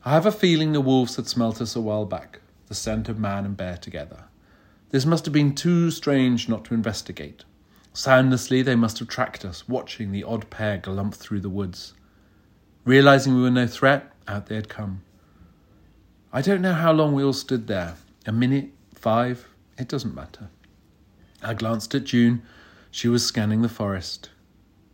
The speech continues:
I turned back to the main pale wolf, and he or she had gone. They had all gone,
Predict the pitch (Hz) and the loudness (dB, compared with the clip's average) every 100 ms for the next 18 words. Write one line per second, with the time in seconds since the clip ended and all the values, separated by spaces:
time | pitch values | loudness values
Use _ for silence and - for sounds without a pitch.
0 | - 104 - 117 123 120 101 82 - - | -12 -8 -4 -2 -2 0 -2 -4 -14 -12
1 | 107 101 101 101 101 107 104 101 98 98 | -6 -2 -2 -2 -4 -6 -8 -6 -6 -6
2 | 104 _ 98 90 - - _ - - _ | -10 _ -10 -10 -12 -20 _ -20 -20 _
3 | - 90 104 101 104 120 107 - 92 87 | -12 -10 -6 -4 -4 -6 -8 -6 -8 -10
4 | - 101 - 78 82 _ _ _ _ _ | -14 -14 -12 -14 -16 _ _ _ _ _
5 | - 123 127 120 104 92 87 | 0 2 6 4 4 -4 -8